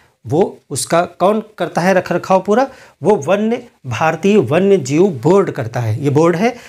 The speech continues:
और इसके अध्यक्ष जो है वो प्राइम मिनिस्टर होते हैं।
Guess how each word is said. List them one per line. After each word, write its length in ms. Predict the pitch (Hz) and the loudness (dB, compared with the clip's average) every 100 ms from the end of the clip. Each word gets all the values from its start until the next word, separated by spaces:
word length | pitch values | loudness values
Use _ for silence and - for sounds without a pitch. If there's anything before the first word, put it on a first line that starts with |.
| - 147 | -12 -6
और 100 | 156 | -6
इसके 240 | - 170 | -2 -2
अध्यक्ष 440 | 135 117 135 - | -2 -4 -6 -6
जो 140 | 123 113 | -4 -2
है 100 | 131 | 0
वो 140 | 214 | -2
प्राइम 320 | - 131 139 | 0 0 0
मिनिस्टर 440 | 131 117 113 240 285 - _ _ - | 0 -2 -4 -4 -4 -10 _ _ -2
होते 260 | 147 131 107 | -2 0 -4
हैं। 180 | 104 | -4